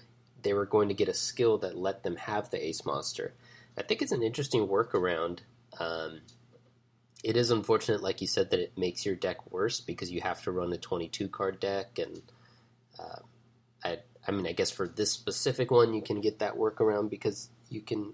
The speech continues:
instead, if you want, you can buy the set. So it's kind of a, you have, like, a, a budget option where you don't have to buy the box, and then a version where you can make it a bit better if you do want to buy the box. But it is an interesting decision. What, what do you think about that?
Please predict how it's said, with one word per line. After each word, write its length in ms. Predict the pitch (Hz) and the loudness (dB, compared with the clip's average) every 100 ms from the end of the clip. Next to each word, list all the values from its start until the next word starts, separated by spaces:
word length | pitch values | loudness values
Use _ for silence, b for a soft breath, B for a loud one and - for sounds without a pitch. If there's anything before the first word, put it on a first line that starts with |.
| - | -4
instead, 520 | 107 107 - 113 107 | -4 -4 -2 0 2
if 120 | 113 113 | -2 -4
you 100 | 104 | -4
want, 360 | 104 107 120 | -2 -2 -2
you 80 | 117 | -4
can 160 | 117 110 | -2 2
buy 200 | 107 101 | 2 2
the 100 | 98 | 0
set. 280 | - 117 - | 0 0 0
So 120 | 104 | -2
it's 100 | - | -2
kind 260 | - 98 95 | 0 0 0
of 120 | - b b b b _ - | -4 b b b b _ -2
a, 480 | 101 95 92 87 - - _ _ _ - | 0 0 -2 -6 -10 -20 _ _ _ -6
you 140 | 110 | -2
have, 180 | 113 95 | -2 -2
like, 180 | 92 - | -2 0
a, 360 | 87 87 - - | -2 -4 -8 -4
a 60 | 98 | 0
budget 320 | 104 107 113 | 0 2 4
option 420 | 104 107 120 110 | 4 4 0 2
where 100 | 101 | 2
you 100 | 87 | 0
don't 280 | - 98 98 | 0 0 2
have 180 | 107 - | -4 -2
to 80 | 113 | 2
buy 200 | 107 107 | 4 2
the 60 | |
box, 420 | - 104 110 113 104 | 2 2 2 0 -2
and 160 | 98 | 0
then 180 | 95 95 - | -2 -4 -4
a 80 | 101 | -4
version 420 | 95 104 98 98 98 | 0 0 0 -2 -2
where 100 | 95 | -2
you 100 | 98 | -4
can 160 | 104 | -2
make 180 | 95 - | -2 -2
it 40 | |
a 40 | 92 | -2
bit 240 | 92 87 | 0 0
better 280 | 90 92 101 | 0 0 0
if 120 | 98 | -2
you 100 | 95 92 | -6 -10
do 300 | 98 95 101 - | -8 -8 -6 -2
want 300 | 104 107 - | -2 -2 -4
to 80 | |
buy 180 | - 113 | -2 0
the 80 | 113 | 0
box. 460 | 123 135 - - - b b b b _ | 2 2 0 -10 -20 b b b b _
But 260 | 110 101 - - _ _ | -4 -4 -6 -16 _ _
it 100 | - 131 | 0 2
is 160 | 143 | 4
an 80 | 123 | 2
interesting 500 | 113 123 - 110 104 | 2 0 0 0 0
decision. 480 | - 101 110 107 98 | -2 -4 -2 0 0
What, 180 | 104 - | 0 2
what 140 | 110 113 | 2 4
do 60 | |
you 100 | 107 | 2
think 240 | - 95 82 | 2 0 0
about 260 | 82 78 | -4 -4
that? 180 | - | -6